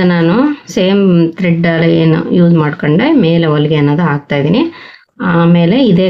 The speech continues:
ಕಲರ್ ಥ್ರೆಡ್ನ ನಾವು ಯೂಸ್ ಮಾಡ್ಕೊಬೇಕು. So ಈಗ ನಾವು ಇದನ್ನ ಒಂದು ಅರ್ಧ ಇಂಚು ಮುಂದೆ ಬಿಟ್ಬಿಟ್ಟು ಬಟ್ಟೆನ ಇದು ಕಾಲ್ ಇಂಚ್ ಗ್ಯಾಪಲ್ಲೇ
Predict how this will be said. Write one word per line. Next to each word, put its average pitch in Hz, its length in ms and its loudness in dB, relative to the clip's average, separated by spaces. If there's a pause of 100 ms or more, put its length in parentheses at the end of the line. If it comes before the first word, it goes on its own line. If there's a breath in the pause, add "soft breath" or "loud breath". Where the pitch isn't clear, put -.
ಕಲರ್ 160 300 -2 (220)
ಥ್ರೆಡ್ನ 160 320 0 (120)
ನಾವು 151 160 0 (120)
ಯೂಸ್ 165 280 0
ಮಾಡ್ಕೊಬೇಕು. 147 540 -6 (480 soft breath)
So - 60 -4 (140)
ಈಗ 190 120 2 (140)
ನಾವು 175 200 2 (920)
ಇದನ್ನ 185 320 2 (120)
ಒಂದು 170 220 2 (200)
ಅರ್ಧ 175 180 0 (120)
ಇಂಚು 170 260 2
ಮುಂದೆ 170 320 2
ಬಿಟ್ಬಿಟ್ಟು 170 560 -4
ಬಟ್ಟೆನ 160 360 -4 (720 loud breath)
ಇದು 202 120 2 (140)
ಕಾಲ್ 180 320 -2
ಇಂಚ್ 175 240 0
ಗ್ಯಾಪಲ್ಲೇ 160 480 -2